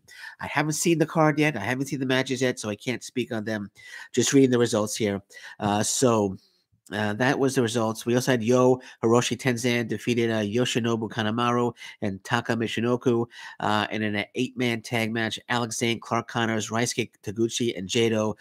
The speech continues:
uh, defeated the Bullet Club, uh, Gato, Dick Togo, Taiji Ishimori, and Dick, uh, well, uh, there's a fourth person here, but they didn't, uh, put the fourth person here. Uh, but, um, that was a result of that one. And then Los Ingobernables de Japan, uh, Hiromu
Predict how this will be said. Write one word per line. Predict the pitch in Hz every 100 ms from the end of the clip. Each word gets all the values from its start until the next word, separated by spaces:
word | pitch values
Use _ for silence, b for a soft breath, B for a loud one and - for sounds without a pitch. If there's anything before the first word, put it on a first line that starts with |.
| B B
uh, | 107
defeated | 101 104 - 117 107
the | 92
Bullet | 127 120
Club, | - 117 110 101
uh, | 104
Gato, | 98 117 120 123 127
Dick | - 110
Togo, | - 123 123 113
Taiji | - 123 120
Ishimori, | 110 - 110 113 110 104 B B B
and | 98 92
Dick, | 123 -
uh, | 120 113 107 104 - _ _
well, | 92 101 98
uh, | 98 -
there's | 101 95
a | 98
fourth | - 104
person | - 92 95
here, | 95
but | 92 92
they | 98
didn't, | 98 95
uh, | 92 92
put | 101
the | -
fourth | - 92 -
person | 85 -
here. | 80 71 B B B
Uh, | 101 98
but, | 98 101 95
um, | 101 95 92 98
that | 117 -
was | 104
a | 101
result | 90 98 98
of | 101
that | 110
one. | 110
And | 107
then | 104 101
Los | 120 127
Ingobernables | - 143 127 123 127 120
de | 107
Japan, | 98 98 127 123 120 - B B B
uh, | 107
Hiromu | 104 110 104 123 135 131 123